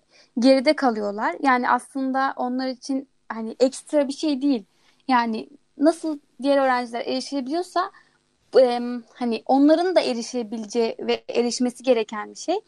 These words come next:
O yüzden öğrenciler, e, sorun yaşayıp sınavlarda, e, geride kalabiliyorlar. Ve bu, e, onlar için, em, yani kötü bir şey bence. Tabii ki de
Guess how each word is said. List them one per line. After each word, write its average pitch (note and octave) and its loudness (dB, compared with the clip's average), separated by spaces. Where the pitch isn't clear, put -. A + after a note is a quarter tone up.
O D#4 4
yüzden D#4 2
öğrenciler, D4 0
e, A3+ -4
sorun C#4+ -2
yaşayıp C4 -6
sınavlarda, A#3+ 0
e, A#3+ -6
geride B3 2
kalabiliyorlar. A#3 0
Ve D#4+ 2
bu, D4+ -2
e, A#3+ 4
onlar C#4+ 2
için, D4 -4
em, A3+ -4
yani A#3 -4
kötü C#4+ 0
bir F#4 4
şey B3 2
bence. G#3+ -2
Tabii C4 -4
ki B3+ -16
de C4+ 2